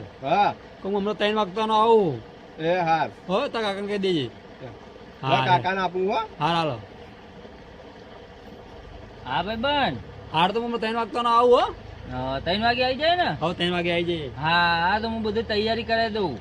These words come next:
Speaker 2: હાર, હાર, વાંધો નહીં, હો.
Speaker 3: અને પેલું, પેલું વગાડવાનું ને એ બધું?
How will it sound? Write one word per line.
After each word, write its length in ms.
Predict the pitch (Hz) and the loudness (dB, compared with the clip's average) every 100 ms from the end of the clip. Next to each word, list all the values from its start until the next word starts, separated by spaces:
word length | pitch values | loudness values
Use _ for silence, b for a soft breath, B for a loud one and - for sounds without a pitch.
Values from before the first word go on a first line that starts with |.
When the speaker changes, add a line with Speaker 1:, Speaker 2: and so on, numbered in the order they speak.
| - | 0
Speaker 2:
હાર, 200 | 151 147 | 2 2
હાર, 120 | 147 | 0
વાંધો 240 | 127 117 | -2 -4
નહીં, 120 | 131 160 | -2 -2
હો. 60 | |
Speaker 3:
અને 220 | 262 214 | 0 0
પેલું, 560 | 226 247 254 240 208 175 | 0 0 0 0 0 -2
પેલું 200 | 233 233 | -2 -2
વગાડવાનું 600 | 220 226 247 247 254 254 | 2 4 4 4 -2 -2
ને 60 | 254 | -2
એ 40 | |
બધું? 480 | 247 220 269 277 | -2 -2 -4 -6